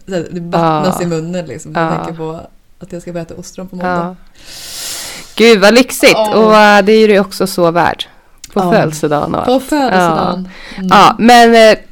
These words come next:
Speaker 2: tillbaka till ämnet just i
Speaker 1: <laughs>
Speaker 2: absolut att jag kan unna mig. Eh, så det är ju ett helt annat tänk. Och
Speaker 1: Mm.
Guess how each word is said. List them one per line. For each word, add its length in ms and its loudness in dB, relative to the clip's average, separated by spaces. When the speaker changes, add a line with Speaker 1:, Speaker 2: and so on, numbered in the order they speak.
Speaker 2:
tillbaka 460 2
till 240 0
ämnet 420 2
just 240 2
i 440 2
Speaker 1:
<laughs> 140 -18
Speaker 2:
absolut 680 0
att 140 -2
jag 100 -2
kan 400 -2
unna 340 4
mig. 280 4
Eh, 440 2
så 140 -4
det 140 0
är 80 2
ju 60 4
ett 100 0
helt 300 2
annat 320 0
tänk. 380 0
Och 280 4
Speaker 1:
Mm. 120 0